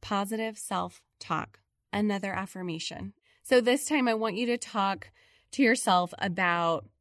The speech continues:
confidence in your ability. So maybe something like, "I'm confident in my ability to create engaging content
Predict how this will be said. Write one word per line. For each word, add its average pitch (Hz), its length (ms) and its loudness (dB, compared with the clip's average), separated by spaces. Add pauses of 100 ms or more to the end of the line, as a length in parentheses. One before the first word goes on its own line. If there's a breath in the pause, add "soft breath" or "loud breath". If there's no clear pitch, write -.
(160)
confidence 285 760 2
in 208 100 -2
your 196 140 0
ability. 110 720 -8
So 233 200 -2
maybe 240 320 0
something 240 400 -2
like, 208 360 -2 (320)
"I'm 185 160 -2
confident 262 600 -2
in 240 60 -6
my 233 120 -4
ability 208 760 -6
to - 120 -10
create 180 680 -6 (100)
engaging 208 600 -4
content 208 680 -4